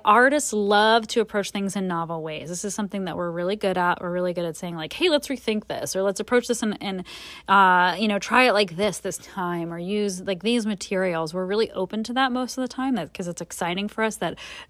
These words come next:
possibility of exploration. But it's also okay to build on your existing knowledge.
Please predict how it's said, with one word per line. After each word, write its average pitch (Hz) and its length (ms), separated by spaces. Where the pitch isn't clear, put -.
possibility 175 600
of 170 100
exploration. 180 760
But 202 400
it's 247 220
also 294 460
okay 214 960
to 233 140
build 214 300
on 226 160
your 214 100
existing 180 440
knowledge. 175 680